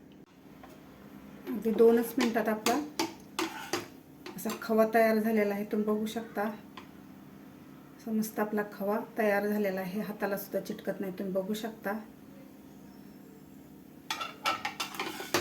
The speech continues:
असं मस्त याचा एक गोळा झालेला आहे. तर आता आपण गॅस बंद करून एका डिशमध्ये काढून घेऊया आपला खवा. मोदक बनवण्यासाठी आपला खवा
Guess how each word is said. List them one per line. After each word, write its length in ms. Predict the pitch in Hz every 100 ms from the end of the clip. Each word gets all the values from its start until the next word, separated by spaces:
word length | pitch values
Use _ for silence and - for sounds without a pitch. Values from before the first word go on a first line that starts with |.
| - - - - - - - -
असं 140 | - 220
मस्त 280 | 214 -
याचा 200 | 226 208
एक 200 | 208 202
गोळा 220 | 208 202 202
झालेला 380 | 226 208 190
आहे. 240 | 196 180 240 - - - - - - -
तर 140 | 226
आता 140 | 208
आपण 200 | 208 208 208
गॅस 280 | 214 214 208
बंद 240 | 220 214
करून 320 | 214 208 214
एका 200 | 214 - 269 285 - -
डिशमध्ये 520 | 202 208 - 220 208
काढून 320 | 214 214 208
घेऊया 340 | 202 214 190 185
आपला 200 | - 190 -
खवा. 240 | 214 190 247 - - - - - - - - - - - - - - - - - - - 233
मोदक 340 | 220 220 214
बनवण्यासाठी 600 | 214 208 208 208 220 214
आपला 200 | 208 208 208
खवा 260 | - 208 202